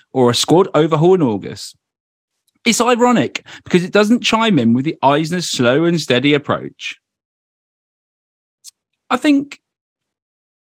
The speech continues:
with the slow and steady approach, we have brought in some players on, on permanence to sort of turn the squad round. You know, the likes of, the likes of Marlon Pack and Tom Lowry spring to mind in, in the centre of midfield, and Colby Bishop up front. So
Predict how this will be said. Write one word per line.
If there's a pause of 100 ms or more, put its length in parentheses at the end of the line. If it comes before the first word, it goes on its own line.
with
the
slow
and
steady
approach, (500)
we
have
brought
in
some
players
on, (160)
on
permanence
to
sort
of
turn
the
squad
round. (420)
You
know,
the
likes
of,
the
likes
of
Marlon
Pack
and
Tom
Lowry
spring
to
mind
in,
in
the
centre
of
midfield,
and
Colby
Bishop
up
front.
So